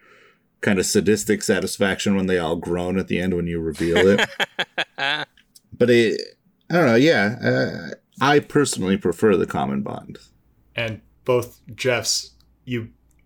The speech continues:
Speaker 3: both mentioned that you have ten questions in your rounds. I only have five questions, so it's a lot easier for, or five or six questions. So it's a lot easier for me to write common bonds where there's only five or six things in a set.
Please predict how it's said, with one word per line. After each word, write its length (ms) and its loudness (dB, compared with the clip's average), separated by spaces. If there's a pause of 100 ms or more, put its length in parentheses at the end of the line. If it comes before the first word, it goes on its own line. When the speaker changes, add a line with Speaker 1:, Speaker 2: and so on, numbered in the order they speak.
(200)
Speaker 3:
both 280 -2
mentioned 300 -2
that 220 -2
you 360 -6
have 240 -8
ten 260 -4
questions 840 -10
in 140 -10
your 340 -8
rounds. 680 -8 (100)
I 120 -2
only 180 -6
have 180 -8
five 360 -6
questions, 560 -10
so 160 -2
it's 120 -4
a 40 -2
lot 260 0
easier 420 -4
for, 340 -12
or 120 -2
five 240 -2
or 60 -10
six 280 -8
questions. 720 -10 (180)
So 120 -4
it's 80 -2
a 40 4
lot 160 2
easier 380 -2
for 180 -12
me 460 -8
to 180 -10
write 380 -8 (480)
common 380 -6
bonds 540 -6 (100)
where 160 -6
there's 180 -4
only 160 -8
five 320 -10
or 60 -10
six 320 -4
things 460 -8
in 120 -8
a 60 -4
set. 300 -2